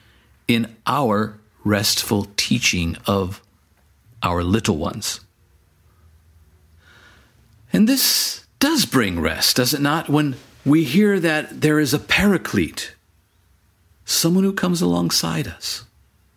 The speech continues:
who loves us, who at all times wants to lead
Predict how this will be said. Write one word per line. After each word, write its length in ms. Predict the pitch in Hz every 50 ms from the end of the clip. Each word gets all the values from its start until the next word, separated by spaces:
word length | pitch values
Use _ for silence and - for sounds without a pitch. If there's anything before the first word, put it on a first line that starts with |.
| _ _ _ _ _ _ _ _ _ _ _
who 160 | - - 151
loves 500 | 135 123 127 139 165 170 160 135 107 -
us, 400 | - 85 - - - - - - - _ _ _ _ _ _ _ _ _ _ _ _ _ _
who 180 | - - 151
at 140 | 156 - - - _
all 300 | - 165 180 180 180 165
times 800 | - - - - 165 165 151 117 92 76 65 69 - - - - _ _ _
wants 320 | - 123 135 143 147 143 -
to 140 | - - 127
lead 580 | 120 113 120 131 151 165 175 180 185 180 165